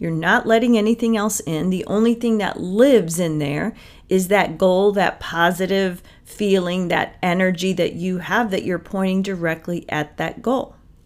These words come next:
So I want to talk about just a few tactics that you can use that really will pull this positive self-talk into your life. One is just encouragement.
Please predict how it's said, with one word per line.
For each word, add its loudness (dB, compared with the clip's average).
So 0
I 6
want 4
to -6
talk -2
about 2
just -4
a 0
few 0
tactics -8
that 4
you -2
can 0
use -2
that -2
really 2
will -6
pull -2
this -2
positive -2
self-talk -6
into -6
your -8
life. -6
One 2
is -4
just -6
encouragement. -6